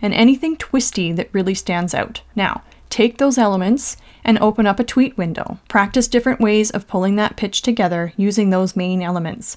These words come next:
Remember, you know your entire story, so use your mad writing skills and knowledge of the plot to craft the hookiest pitch you can. Below are some really great examples of successful pitches.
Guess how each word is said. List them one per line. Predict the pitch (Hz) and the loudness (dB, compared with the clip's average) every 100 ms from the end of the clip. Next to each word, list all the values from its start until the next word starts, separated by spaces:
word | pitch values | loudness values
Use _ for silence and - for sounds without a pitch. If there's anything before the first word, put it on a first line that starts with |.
| - | -2
Remember, | 220 220 220 196 139 | 4 6 4 2 -2
you | 175 190 226 | 0 4 6
know | 269 254 254 | 6 6 6
your | 220 196 | 4 2
entire | 180 - 208 214 | -2 -2 0 0
story, | - 208 185 - | 0 0 0 -2
so | - - | -6 -2
use | 196 185 233 247 | 0 2 2 2
your | 185 | -2
mad | 175 190 233 | 0 0 4
writing | 240 233 202 | 4 4 2
skills | 185 - 180 180 | 0 -2 -2 -2
and | 208 185 | 0 2
knowledge | 202 226 151 165 - | 4 2 2 -4 -6
of | 190 | -8
the | 208 | -8
plot | 196 - 180 151 - _ _ | -8 -2 -2 -2 -10 _ _
to | - 220 | -4 -4
craft | - 202 170 - | 0 -2 -2 -6
the | 170 | -12
hookiest | - 208 - 226 233 - | -6 -6 0 0 -2 -8
pitch | 202 - | -8 -6
you | 190 | -6
can. | 185 185 - - - | -6 -8 -8 -12 -2
Below | 226 214 214 233 277 | 2 4 4 4 2
are | 247 | 0
some | 233 208 | 2 2
really | 196 196 | 2 2
great | 196 190 | 0 0
examples | 190 190 170 185 220 | 0 -2 -4 -4 -4
of | 185 | -6
successful | 190 - - - | -8 -4 -4 -4
pitches. | - - - - - - | -8 -8 -8 -8 -6 -8